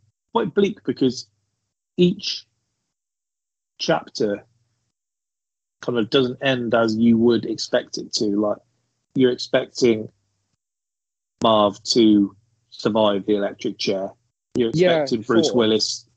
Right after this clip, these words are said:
Speaker 1: to make it out alive.
Speaker 2: The Willis one, um, I actually quite like, it must be said.
Speaker 1: My, <laughs> my thought with this is, um, if we take it to when they've escaped and they're at what he considers to be a safe house, he thinks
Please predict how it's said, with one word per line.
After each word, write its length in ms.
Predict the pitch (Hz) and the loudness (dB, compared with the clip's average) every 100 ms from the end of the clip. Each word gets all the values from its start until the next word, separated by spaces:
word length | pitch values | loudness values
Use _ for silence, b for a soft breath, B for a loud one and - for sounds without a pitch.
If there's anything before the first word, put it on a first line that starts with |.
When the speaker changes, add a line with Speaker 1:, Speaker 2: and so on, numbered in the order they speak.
| - | -4
Speaker 1:
to 120 | 123 | -2
make 240 | 110 104 | 0 -2
it 60 | 110 | 0
out 200 | 110 110 | 0 2
alive. 360 | 104 101 104 104 _ _ _ - | 0 0 -2 -4 _ _ _ -8
Speaker 2:
The 80 | 175 | -2
Willis 320 | 202 180 - | -2 -4 -4
one, 360 | 139 120 113 104 _ _ _ 117 | -4 -2 -6 -12 _ _ _ -10
um, 460 | 120 113 113 104 - _ _ 117 | -8 -8 -10 -12 -16 _ _ -10
I 60 | |
actually 320 | 120 98 - 110 | -8 -8 -10 -10
quite 220 | 117 92 | -6 -6
like, 220 | 107 101 | -6 -8
it 80 | - | -12
must 160 | 101 - | -14 -8
be 80 | 98 | -6
said. 220 | - 87 - _ _ _ | -6 -8 -12 _ _ _
Speaker 1:
My, 340 | 147 160 175 180 196 - | 0 4 4 4 0 -6
<laughs> 400 | 170 - 185 151 | -6 -6 -8 -4
my 100 | 175 | 0
thought 300 | 151 - 196 | -2 2 2
with 120 | 180 160 | 2 -4
this 240 | 156 - | -6 -4
is, 320 | 131 120 110 | -2 -2 -4
um, 420 | 120 113 110 107 - _ _ | -8 -8 -10 -16 -20 _ _
if 280 | 135 131 143 156 | -12 -4 -2 2
we 120 | 135 | 2
take 340 | - 139 - | 4 0 2
it 160 | 135 - | -4 -4
to 220 | - 123 | 0 2
when 400 | 120 117 110 107 - _ _ _ _ - | 4 2 0 -8 -14 _ _ _ _ 0
they've 180 | 117 | 0
escaped 520 | 110 - - 110 98 117 | 0 -4 0 0 0 -6
and 100 | 107 | -4
they're 140 | 107 | 0
at 180 | 107 - _ - 139 | 0 -2 _ -18 -8
what 220 | 120 104 - - | -4 -4 -6 -2
he 140 | 123 117 | 0 0
considers 520 | 120 104 113 107 - | -2 -2 0 0 -2
to 100 | 107 | -2
be 160 | 113 | 2
a 80 | 104 | 4
safe 300 | - 113 104 | 4 2 2
house, 500 | 101 95 - - - _ _ _ - | 0 -4 -4 -8 -10 _ _ _ 0
he 80 | 151 | 0
thinks 580 | - 175 180 - - | 2 0 0 -6 -6